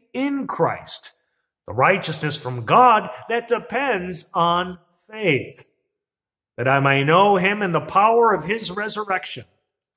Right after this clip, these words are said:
and may share his sufferings, becoming like him in his death, that by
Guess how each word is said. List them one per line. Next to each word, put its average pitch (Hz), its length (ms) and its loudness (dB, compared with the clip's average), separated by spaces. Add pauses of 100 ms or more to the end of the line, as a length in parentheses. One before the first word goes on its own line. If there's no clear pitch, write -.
(120)
and 185 160 0
may 190 140 0
share 269 480 4
his 240 600 0
sufferings, - 800 -6 (480)
becoming 185 560 -2
like 214 360 4
him 160 280 -2
in 240 260 -2
his 202 340 -4
death, 180 600 0 (580)
that 165 280 2
by 151 240 4